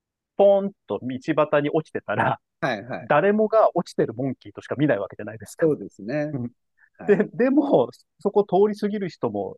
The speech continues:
Speaker 1: いて、で、
Speaker 2: はい。
Speaker 1: 通り過ぎちゃったっていうのと、その、
Speaker 2: はい。
Speaker 1: 通り過ぎちゃったものをめっちゃ時間かけて作ったっていう、こう、相反する気持ちが、
Speaker 2: そうそうそう。
Speaker 1: バーンと衝突することによって、哀れが生まれる。
Speaker 2: そうそうそう。
Speaker 1: <laughs> なる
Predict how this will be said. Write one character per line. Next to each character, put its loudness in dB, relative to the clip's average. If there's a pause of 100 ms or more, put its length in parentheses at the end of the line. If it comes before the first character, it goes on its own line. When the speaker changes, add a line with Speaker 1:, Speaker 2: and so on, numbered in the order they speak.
(120)
Speaker 1:
い -12
て、 2 (420)
で、 4
Speaker 2:
は -2
い。 -12
Speaker 1:
通 0 (180)
り -6
過 -8
ぎ -8
ち -2
ゃ 0
っ -4 (160)
た 0
っ -2 (540)
て -4
い -4
う -8
の -6
と、 0
そ -8
の、 -2
Speaker 2:
は -6
い。 -10
Speaker 1:
通 -2 (160)
り -2
過 -4
ぎ -6
ち 2
ゃ 2
っ 0
た 2
も -2
の 2 (300)
を 2
め 2
っ 2
ち 2
ゃ 2
時 -2
間 0
か -6
け -4
て -6
作 -10
っ -20
た 4
っ -2 (120)
て -6
い -2
う、 -14
こ 0
う、 4
相 4
反 0
す -6
る -6
気 -16
持 4
ち -2
が、 2
Speaker 2:
そ -4
う -4
そ -4
う -14 (220)
そ -20
う。 -20 (120)
Speaker 1:
バ 4
ー 2
ン 0
と 2
衝 0
突 0
す -16
る -10
こ -6
と -8
に -10
よ -8
っ -10 (100)
て、 2
哀 4 (120)
れ -10
が -14
生 -20
ま -16
れ -2
る。 2
Speaker 2:
そ 4
う 4
そ -16
う -16
そ -4
う。 -10
Speaker 1:
<laughs> 6
な 8
る 2